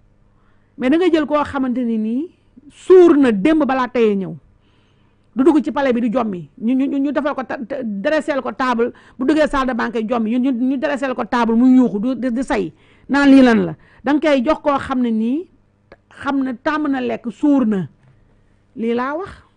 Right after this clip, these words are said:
Euh, elle avait fait des erreurs de débutante ci campagne présidentielle bi, mais force est de reconnaître que ni mu démarré nii ci élection, ci campagne yu député yi, ah, lu am solo la, macha allah.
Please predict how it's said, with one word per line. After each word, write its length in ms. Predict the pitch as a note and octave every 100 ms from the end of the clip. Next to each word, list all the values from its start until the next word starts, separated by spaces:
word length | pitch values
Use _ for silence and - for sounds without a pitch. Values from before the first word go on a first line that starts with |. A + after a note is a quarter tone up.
| - _ _ _ _ _ _ _ _ _ _ _ _ _ _ _ _ _ -
Euh, 220 | G#3 G3 -
elle 120 | A3+
avait 200 | B3 A#3+
fait 180 | A#3 D4+
des 220 | A#3 G#3+
erreurs 180 | A#3 A#3
de 80 | G3+
débutante 680 | F#3+ F#3+ G3+ E3+ F3+ G#3 - - _ _ _ _ _ _
ci 120 | G#3
campagne 320 | G#3+ G3 F#3
présidentielle 680 | F#3 F3 D#3+ E3 E3 D#3+ C#3
bi, 40 |
mais 140 | E3+ F#3
force 280 | - B3+ -
est 120 | A3
de 80 | G3
reconnaître 560 | F#3+ F3+ F3 D3+ -
que 160 | - F#3 - _ _ _ _ _
ni 100 | G3+
mu 140 | A#3
démarré 500 | A3+ G#3+ G3+ F#3+ F3+ F3
nii 220 | F#3+ G#3
ci 200 | G3 F3+
élection, 560 | - F3+ - E3+ D#3 D3+ F3
ci 80 | -
campagne 460 | G#3+ G#3 G3+ F#3 F3
yu 100 | F3 F3 C4+ - -
député 360 | E3+ - D#3+ F3
yi, 200 | D#3+ G3+ _ _ _ _ _ -
ah, 160 | G#3
lu 80 | G3
am 180 | - G#3
solo 260 | G3 E3+ D#3+
la, 160 | D3+ - -
macha 380 | G#3 G#3+ - E3+
allah. 240 | D#3 A#2